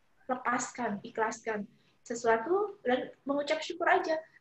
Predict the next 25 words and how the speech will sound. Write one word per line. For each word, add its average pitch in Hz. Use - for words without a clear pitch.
Tapi 254
sesuatu 294
yang 392
bisa -
kita 269
kendalikan, 262
misalnya 262
orang 233
lain, 247
apa-apa, -
kita 370
bisa 359
mengucapkan 320
hal-hal 285
baik 277
pada 240
orang 233
lain. 233
Keluar 277
dari 294
rumah, 285
lihat 254
tetanggamu 285
lagi 254
apa. 220